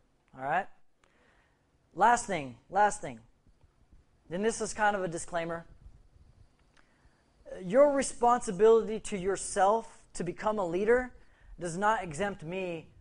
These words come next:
from the responsibility of being a leader, nor Jared or Vanessa or our wives or anybody who's a leader at this church. Okay? We still have a very serious obligation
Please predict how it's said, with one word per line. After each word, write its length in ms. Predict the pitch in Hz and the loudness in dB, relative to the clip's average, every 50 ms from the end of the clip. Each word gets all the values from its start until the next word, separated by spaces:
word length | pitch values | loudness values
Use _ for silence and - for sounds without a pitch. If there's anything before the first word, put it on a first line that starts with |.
| - _ | -20 _
from 140 | - 180 170 | -10 -8 -8
the 80 | 170 165 | -6 -6
responsibility 840 | 160 156 - - - 180 185 180 - 165 147 165 165 160 151 151 | -8 -8 -6 -2 -2 -2 -2 -2 -8 -8 -4 -2 -2 -2 -2 -4
of 120 | 147 127 113 | -6 -8 -8
being 240 | 160 160 160 156 | -8 -8 -8 -8
a 60 | 147 131 | -10 -10
leader, 300 | 127 120 113 113 107 _ _ _ _ - - - - _ _ _ - | -12 -12 -14 -16 -20 _ _ _ _ -20 -20 -20 -20 _ _ _ -14
nor 240 | 143 151 160 170 170 | -8 -4 -2 -2 -4
Jared 480 | - - 165 165 160 160 165 160 160 160 | -4 -4 -4 -2 0 0 0 0 -2 -4
or 60 | 160 | -6
Vanessa 460 | 143 156 156 151 151 151 - - 160 | -8 -10 -10 -10 -10 -10 -10 -8 -6
or 180 | 151 143 143 139 | -6 -4 -4 -2
our 140 | 131 135 | -4 -4
wives 380 | 135 135 131 135 139 135 123 139 | -4 -4 -4 -4 -4 -6 -10 -12
or 60 | 135 | -12
anybody 380 | 131 135 139 131 135 139 131 127 | -12 -12 -10 -8 -8 -8 -8 -8
who's 140 | 131 131 127 | -10 -12 -12
a 40 | |
leader 280 | 117 123 143 143 143 135 | -12 -12 -10 -10 -10 -10
at 100 | 123 - | -10 -12
this 140 | - 127 - | -14 -16 -16
church. 520 | - - - 131 117 - - - - - - - _ _ _ _ _ _ _ _ _ - - | -16 -14 -12 -14 -14 -14 -18 -20 -20 -20 -20 -20 _ _ _ _ _ _ _ _ _ -14 -8
Okay? 240 | - 151 151 156 - - _ _ _ - | -6 -6 -6 -6 -10 -18 _ _ _ -14
We 180 | 139 147 202 226 | -8 -6 -6 -6
still 300 | - - - 202 190 180 | -4 -4 -2 -2 -2 0
have 400 | 160 165 165 160 160 156 - - - - - | 0 0 0 0 0 -2 -4 -8 -18 -16 -14
a 80 | 156 | -14
very 540 | 131 123 127 156 175 185 185 185 180 180 175 | -12 -8 -4 -2 -2 -2 -2 -2 -2 -4 -4
serious 760 | 165 - - - - - 226 247 233 202 165 139 120 - - - | -6 -8 -12 -10 -8 -4 -2 0 0 0 0 -2 -6 -10 -10 -4
obligation 720 | - 170 175 170 180 175 165 185 190 190 - - 139 113 | -2 -2 -2 -2 -4 -6 -4 -4 -6 -6 -8 -10 -14 -16